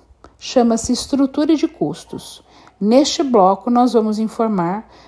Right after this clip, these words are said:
quais são os custos relevantes necessários para que a estrutura proposta possa funcionar. Ao término do preenchimento dos nove blocos, nós temos seguramente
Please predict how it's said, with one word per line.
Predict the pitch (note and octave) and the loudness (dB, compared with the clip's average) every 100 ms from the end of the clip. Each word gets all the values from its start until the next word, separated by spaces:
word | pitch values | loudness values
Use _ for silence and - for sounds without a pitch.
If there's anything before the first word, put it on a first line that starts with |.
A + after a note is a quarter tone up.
| _ | _
quais | - E4+ F#4 | 0 2 2
são | - G3 | 0 0
os | G#3 - | -2 -6
custos | - A3 G3+ G3+ F#3 | -2 -2 0 -4 0
relevantes | G3 A3 G#3+ A3+ C4+ D#4+ - - - - - | 2 2 2 0 0 -4 -18 -20 -20 -12 -2
necessários | D4+ - D#4+ - A3+ A3 A3+ A#3 - | 0 0 0 2 4 4 2 -2 -2
para | A#3+ | -2
que | A#3+ | 0
a | A#3+ | -2
estrutura | - B3 B3 A3 | 0 -2 0 0
proposta | G#3+ A3+ A3+ G3 F#3+ F#3 F#3+ | 0 -2 0 2 2 -2 -8
possa | - G3+ - | -2 -2 -2
funcionar. | G#3 A3 - A#3+ A3 D#3 - - _ - - - - _ _ _ _ | -8 -8 -6 -6 -4 -6 -8 -16 _ -20 -20 -20 -20 _ _ _ _
Ao | - A4+ | 0 0
término | A4+ C4 G3+ F3 F#3 E3+ | 0 2 2 2 0 -2
do | F3+ A#3 | 0 0
preenchimento | C4+ C#4 C4+ - B3+ G3+ F3+ F3+ | 2 2 2 0 0 0 -2 -2
dos | G3 C4 B3+ | 0 2 2
nove | G#3+ F#3+ F#3 G#3 | 2 4 2 0
blocos, | F#3 F#3+ B3+ C4+ - G3 - - _ _ - _ | 2 4 4 2 -6 -6 -6 -16 _ _ -20 _
nós | B3+ C#4+ E4 | 2 2 4
temos | - C#4+ A#3+ A#3 B3 C#4 - - _ - - - - | 2 2 4 2 0 -2 -6 -16 _ -20 -20 -20 -12
seguramente | - C4+ B3 D#4 F#4 D4 G#3 G#3 G#3+ - D4 | 2 2 4 2 2 0 0 -2 -4 -4 -4